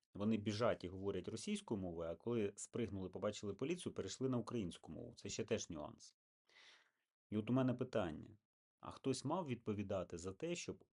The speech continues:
оц-, оцей заклад був релокованим? Ви скажете, це, це неможливо, та там, там унікальний заклад, та там унікальна техніка, та там, та там, та там, та там.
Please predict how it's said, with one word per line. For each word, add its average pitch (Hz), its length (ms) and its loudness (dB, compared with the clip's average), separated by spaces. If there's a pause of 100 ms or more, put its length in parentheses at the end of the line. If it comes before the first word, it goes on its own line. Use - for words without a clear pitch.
оц-, 107 500 -4
оцей 110 320 2
заклад 90 540 2
був 104 360 -2
релокованим? 110 1400 2 (1080)
Ви 107 60 -4
скажете, - 340 -4
це, - 140 -6
це 107 180 2
неможливо, 90 920 0
та 92 160 -4
там, 101 440 2 (260)
там 104 160 2
унікальний 117 640 4
заклад, 90 600 2
та 90 100 -4
там 110 440 4
унікальна 117 640 4
техніка, 101 800 2
та - 120 -8
там, 123 280 4 (480)
та 113 120 0
там, 135 260 6
та 117 120 6
там, 131 220 6
та 107 120 -4
там. - 260 -6